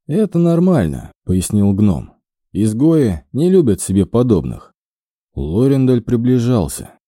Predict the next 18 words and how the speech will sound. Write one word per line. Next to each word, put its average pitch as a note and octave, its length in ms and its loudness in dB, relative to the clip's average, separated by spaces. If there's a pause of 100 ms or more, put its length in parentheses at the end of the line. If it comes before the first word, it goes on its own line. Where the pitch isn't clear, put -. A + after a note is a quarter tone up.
(160)
Маяк E2 400 0
светил F#2+ 380 -2
ярче A#2+ 420 -2
и G#2+ 60 0
становился A2 680 -2
больше. G2+ 580 -2 (460)
Удивительно, F2 1040 -2
но E2 140 -4
его G#2+ 240 2
красный A#2 440 -2
луч C3+ 260 0
не G#2+ 120 0
раскрашивал A#2+ 600 0
окрестности A2+ 580 -2
в - 60 -8
такой G#2 340 0
же A2 120 0
цвет. G2 500 -4